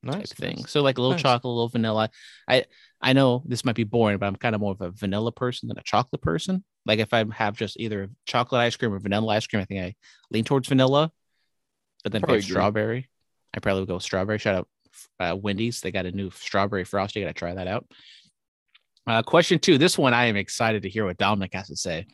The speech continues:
Speaker 1: Oh, God.
Speaker 2: Sunday, July seventeenth is also National Tattoo Day.
Speaker 1: Oh.
Speaker 2: Yes, you were able, uh, yes, you were able to get a free session and get tattoo time and expense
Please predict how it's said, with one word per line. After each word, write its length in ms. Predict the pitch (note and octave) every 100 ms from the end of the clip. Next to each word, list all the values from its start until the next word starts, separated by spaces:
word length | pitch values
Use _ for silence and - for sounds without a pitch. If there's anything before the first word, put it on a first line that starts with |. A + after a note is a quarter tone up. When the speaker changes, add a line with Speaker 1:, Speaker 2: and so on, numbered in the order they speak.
| -
Speaker 1:
Oh, 140 | B2
God. 320 | A2 - - - _
Speaker 2:
Sunday, 600 | E3+ F#3 G#3 G3 F3+ G3 - _ _
July 260 | - A#2 B2
seventeenth 420 | C3+ A#2 B2+ A#2
is 120 | A2+ -
also 440 | D3+ F#3+ B2+ A#2
National 580 | C3 A2+ G2 G#2 - D3
Tattoo 500 | - E3+ F3 - D4+
Day. 320 | A3 F#2 F2+ - _ _ _ -
Speaker 1:
Oh. 300 | A#2+ A#2 G#2 - - - - - - - - B2
Speaker 2:
Yes, 420 | D#3 G3 - - -
you 320 | C3 C#3+ F#3+
were 240 | F3+ F3 -
able, 420 | D#3+ F3 F#3 F#3 - _ _ _ _ _ -
uh, 180 | A#2+ A#2
yes, 320 | A#2 D#3+ -
you 100 | G3+
were 120 | F3+ C#3
able 440 | D3+ D3+ D#3 D3 -
to 180 | C3+
get 140 | B2 B2
a 40 |
free 260 | - D#3+ G3
session 500 | - D3+ - C#3+ D3 _ - - _
and 140 | - A#2
get 220 | A#2+ - -
tattoo 420 | D#3 D#3+ - D#3
time 440 | - C#3+ C3+ C3 -
and 100 | A2+
expense 420 | - - B2 A2